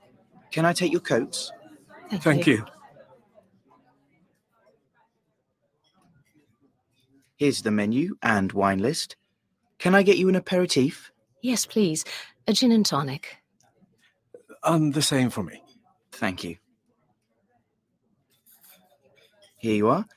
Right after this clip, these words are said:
Speaker 1: two gin and tonics. Are you ready to order now?
Speaker 2: Yes, I think so. What's the soup of the day?
Speaker 1: It's tomato and basil.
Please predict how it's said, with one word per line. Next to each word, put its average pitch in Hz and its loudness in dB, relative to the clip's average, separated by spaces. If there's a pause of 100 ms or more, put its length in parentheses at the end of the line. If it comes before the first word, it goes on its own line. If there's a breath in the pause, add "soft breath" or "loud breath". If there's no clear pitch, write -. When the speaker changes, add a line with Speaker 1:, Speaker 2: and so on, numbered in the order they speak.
(200)
Speaker 1:
two 123 2
gin 117 2
and 107 0
tonics. - -2 (500)
Are 143 6
you 165 4
ready 165 2
to 170 2
order 135 4
now? 110 0 (680)
Speaker 2:
Yes, 233 0
I 214 0
think 214 0
so. 170 2 (480 loud breath)
What's 320 -2
the 330 -4
soup 311 -2
of 277 4
the 247 -2
day? 165 -2 (180)
Speaker 1:
It's - -2
tomato 143 0
and 113 0
basil. 98 0